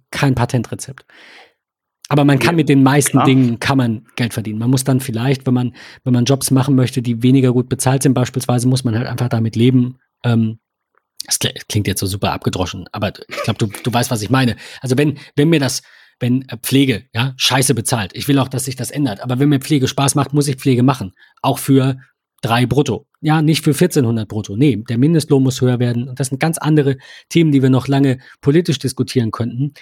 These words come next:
Speaker 1: Ähm, die kriegen alle zu wenig Geld, alles gut, aber wenn mir das Spaß macht, muss ich das machen. Da darf ich nicht aufs Geld gucken.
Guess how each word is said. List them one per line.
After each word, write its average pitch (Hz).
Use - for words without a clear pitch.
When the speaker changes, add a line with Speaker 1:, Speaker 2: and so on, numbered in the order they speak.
Speaker 1:
Ähm, 120
die 123
kriegen 139
alle 160
zu 143
wenig 127
Geld, 135
alles 147
gut, 135
aber 127
wenn 147
mir 190
das 156
Spaß -
macht, 131
muss 147
ich 139
das -
machen. 127
Da 113
darf 143
ich 139
nicht 135
aufs 113
Geld 135
gucken. -